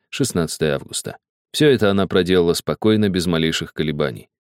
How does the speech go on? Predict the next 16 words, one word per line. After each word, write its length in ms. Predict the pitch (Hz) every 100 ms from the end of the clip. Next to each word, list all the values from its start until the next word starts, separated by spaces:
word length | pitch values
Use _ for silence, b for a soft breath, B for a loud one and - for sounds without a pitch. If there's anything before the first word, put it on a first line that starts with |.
| _ _ 73
Никогда 420 | 80 95 101 113
не 120 | 104
думала, 380 | 101 107 98 92
что 200 | - 80
все 160 | -
это 160 | 92 90
когда-нибудь 640 | 87 85 90 87 82 80
понадобится, 640 | - 80 90 82 80 - - _ _ _ -
что 160 | -
ей 120 | 85
придется 460 | 90 95 92 101 -
привести 480 | - 90 87 - 101
этот 320 | 92 90 -
план 260 | 85 85 80
в 60 |
исполнение. 680 | 78 - 71 78 78 65 -